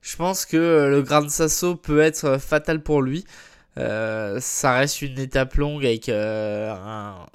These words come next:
très, très long col sur la fin. Après, le problème, c'est que Cavendish a été mis sur le Giro, tu sais pas trop pourquoi, il a, il a pas trop d'équipiers avec lui, il a pas de train.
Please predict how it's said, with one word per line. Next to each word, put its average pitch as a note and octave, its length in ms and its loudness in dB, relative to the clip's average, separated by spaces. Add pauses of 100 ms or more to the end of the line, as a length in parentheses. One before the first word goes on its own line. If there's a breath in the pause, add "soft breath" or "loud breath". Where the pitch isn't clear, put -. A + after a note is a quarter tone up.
très, D3 320 -2
très - 200 -4
long C3+ 220 -6
col C#3 260 0
sur C3+ 160 -4
la B2+ 100 2
fin. E3 280 -4 (640 loud breath)
Après, D3+ 320 2
le E3+ 120 4
problème, D#3 320 2
c'est C3+ 180 -4
que B2 580 -6 (120)
Cavendish C#3+ 720 -4 (100)
a C#3 140 2
été D3 340 -2
mis D3+ 400 -8 (380)
sur - 480 -4
le C#3 100 0
Giro, C#3 580 -2
tu - 140 -10
sais - 200 -6
pas C3+ 120 -4
trop - 160 -8
pourquoi, C#3+ 580 0
il B2+ 160 -2
a, A#2 140 -2
il C3+ 160 -2
a C3 60 0
pas D#3 160 -2
trop D#3 200 -8
d'équipiers D3+ 380 -6
avec C#3 280 -2
lui, D3+ 180 -6
il D3 100 -2
a A#2+ 80 0
pas D3 140 -2
de - 100 -20
train. D#3+ 320 -4